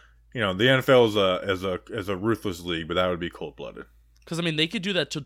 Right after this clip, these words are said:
Speaker 2: Tutoilo. We talked about how they can do it to Toilolo, at least we think.
Speaker 1: Yeah, they could. I, you know, they did give him a little more guaranteed money, but it's not enough to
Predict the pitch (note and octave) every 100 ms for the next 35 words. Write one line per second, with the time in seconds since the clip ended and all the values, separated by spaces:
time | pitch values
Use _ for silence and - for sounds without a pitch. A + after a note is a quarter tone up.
0 | _ - D3 C3+ A2+ B2+ D3 F3+ A3+ F#3
1 | D#3 D#3 C#3 A#2 - E3 F3 C#3 D3+ -
2 | A#2+ - A2+ G2+ B2+ D#3+ G#2+ G2 A2+ A#2+
3 | D3+ D#3+ - A2+ - B2+ E2 - - _
4 | _ - C3+ D#3+ A2+ B2 - D3+ G2+ E2+
5 | F2 G2 F#2+ - A#2 F#2 D#2+ F2+ F#2+ -
6 | A2 G2 G2+ F#2 F#2+ F#2 F2 F2 F#2 E2+
7 | - F#2 E2+ D#2+ E2+ E2 G2 F2 E2+ E2+
8 | - - E2